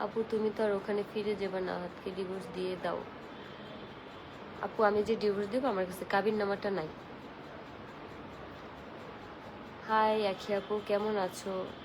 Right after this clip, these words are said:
এই তো আপু, আলহামদুলিল্লাহ, আমি অনেক ভালো আছি। তোমরা সবাই কেমন আছো? আর কে কত কেজি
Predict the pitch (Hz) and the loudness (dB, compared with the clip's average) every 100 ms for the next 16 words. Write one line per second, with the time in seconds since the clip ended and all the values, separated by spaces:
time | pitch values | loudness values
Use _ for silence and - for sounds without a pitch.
0 | - 254 247 190 190 214 196 185 180 175 | -2 0 2 0 2 0 0 -2 -2 -2
1 | 180 175 175 185 180 180 170 170 170 202 | 0 0 0 -2 -2 -2 -2 -2 -4 -6
2 | - 226 220 - 196 208 208 190 185 185 | -2 -2 -2 -2 0 0 0 0 0 -2
3 | - 185 - - - - - 180 - 262 | -2 -4 -6 -10 -12 -6 -6 -6 -2 4
4 | 262 262 - 214 214 226 214 208 | 6 6 4 2 2 0 2 2